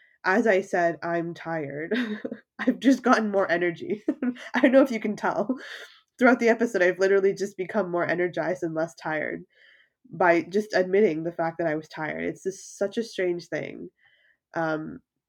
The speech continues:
that I don't truly, if I'm being honest with you, understand. It's like,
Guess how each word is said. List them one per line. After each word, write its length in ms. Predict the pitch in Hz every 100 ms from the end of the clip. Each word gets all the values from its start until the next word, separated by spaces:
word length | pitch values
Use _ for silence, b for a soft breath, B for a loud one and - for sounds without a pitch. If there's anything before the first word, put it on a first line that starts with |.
| _ _ _ _ _ _ - -
that 240 | 185 175
I 100 | 180
don't 220 | 196 202
truly, 340 | - 214 202 160
if 120 | 180
I'm 100 | 170
being 160 | 170 170
honest 160 | 180
with 120 | 170
you, 100 | 165
understand. 680 | 165 165 160 175 160 160 165 165 b b b b -
It's 180 | 180 185
like, 300 | 185 180